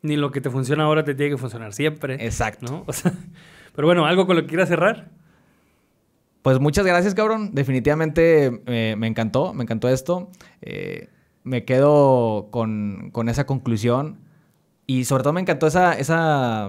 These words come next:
Speaker 2: analogía que hicimos, ¿no? De aquí todos tenemos un común denominador que somos o creadores de contenido o personas que están en el rubro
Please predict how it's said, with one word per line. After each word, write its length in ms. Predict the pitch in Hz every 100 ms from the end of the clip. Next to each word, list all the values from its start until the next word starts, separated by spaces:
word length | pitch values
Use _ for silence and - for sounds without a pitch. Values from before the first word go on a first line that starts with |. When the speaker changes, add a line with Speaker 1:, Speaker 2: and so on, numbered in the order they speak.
| -
Speaker 2:
analogía 420 | 123 123 117 135
que 80 | 147
hicimos, 380 | 139 147 120 104
¿no? 180 | 117 127
De 320 | 117 101 - _ _ _ _ _ _ _ _ _ _ _ _ _ _ -
aquí 500 | 147 233 294 - - _ _ -
todos 240 | 196 214
tenemos 340 | 208 185 190
un 80 | 190
común 240 | 190 185 185
denominador 580 | 180 151 156 180 190 - _ _
que 120 | - 139
somos 360 | 156 165 170 -
o 140 | 139
creadores 320 | - 147 196 226
de 60 |
contenido 640 | 196 165 165 214 269 - - _
o 140 | - 127
personas 380 | 131 135 160 -
que 80 |
están 260 | 139 160 190
en 140 | 196
el 160 | 151 127
rubro 580 | 120 208 247 135 98